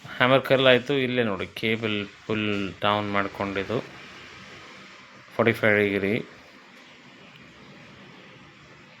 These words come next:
ಎಸ್, ಅದೇ ಹೇಳ್ತಾ ಇದ್ದೀನಿ, four to five ವೀಕ್ಸ್ ಸೇಮ್ ಮಾಡ್ಕೊಳ್ಳಿ ದಯವಿಟ್ಟು. ತುಂಬ ಜನ ಮಾಡೋದೇ ಇಲ್ಲ ನೋಡಿ, ಒಂದೊಂದು ವಾರಕ್ಕೆ ಒಂದು ಸತಿ ಚೇಂಜ್ ಮಾಡ್ತಾ ಇರ್ತೀರ. ಹಂಗ್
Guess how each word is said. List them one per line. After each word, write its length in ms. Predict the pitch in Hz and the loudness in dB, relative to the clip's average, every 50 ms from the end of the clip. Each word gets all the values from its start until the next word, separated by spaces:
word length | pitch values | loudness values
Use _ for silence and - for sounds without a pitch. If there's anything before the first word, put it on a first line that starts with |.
| - 113 110 | -2 0 0
ಎಸ್, 160 | 110 - - - - - - - - - - - - - - - - - - - - - - - - - - - - - - - - - - - - - - - | 0 0 -4 -10 -10 -10 -12 -12 -12 -12 -12 -14 -14 -16 -18 -18 -20 -20 -20 -20 -20 -20 -20 -20 -20 -20 -20 -20 -20 -20 -20 -20 -20 -20 -20 -20 -20 -20 -8 -4
ಅದೇ 120 | 113 117 127 | 6 8 8
ಹೇಳ್ತಾ 160 | 123 113 117 107 | 8 8 4 2
ಇದ್ದೀನಿ, 180 | 101 98 98 95 - - | 0 -2 -4 -6 -4 0
four 140 | 120 123 120 123 | 0 0 2 2
to 60 | 139 - - | -2 2 4
five 140 | 135 123 120 127 | 2 4 4 2
ವೀಕ್ಸ್ 160 | 117 - - 127 | -2 -2 0 2
ಸೇಮ್ 140 | 120 123 127 120 | 2 4 6 6
ಮಾಡ್ಕೊಳ್ಳಿ 320 | 117 113 - - 113 110 98 104 | 4 4 4 0 -2 -2 2 2
ದಯವಿಟ್ಟು. 320 | 104 107 107 101 - 107 104 - | 2 2 0 -2 -4 -4 -4 -2
ತುಂಬ 140 | 104 110 110 110 | 0 2 2 4
ಜನ 100 | 110 107 107 104 101 | 4 2 2 2 4
ಮಾಡೋದೇ 260 | 104 107 107 104 110 104 | 4 4 4 4 4 2
ಇಲ್ಲ 100 | 104 104 98 | 2 2 0
ನೋಡಿ, 120 | 98 101 101 101 | 0 0 0 0
ಒಂದೊಂದು 220 | 104 107 101 98 101 | 0 0 2 4 4
ವಾರಕ್ಕೆ 240 | 107 110 107 - 107 | 4 4 2 -2 -6
ಒಂದು 100 | 101 - - | -6 -6 -10
ಸತಿ 160 | 101 - 104 - - | -10 -10 -10 -4 -2
ಚೇಂಜ್ 160 | 107 104 104 104 | -2 0 2 0
ಮಾಡ್ತಾ 240 | 104 98 - - 107 101 | 0 0 2 0 0 0
ಇರ್ತೀರ. 220 | 101 - - 101 98 101 113 - - - - - - - - - - | 0 -2 -6 -4 -4 -4 -4 -6 -14 -18 -18 -18 -20 -20 -20 -8 -4
ಹಂಗ್ 180 | 113 113 117 | 0 0 2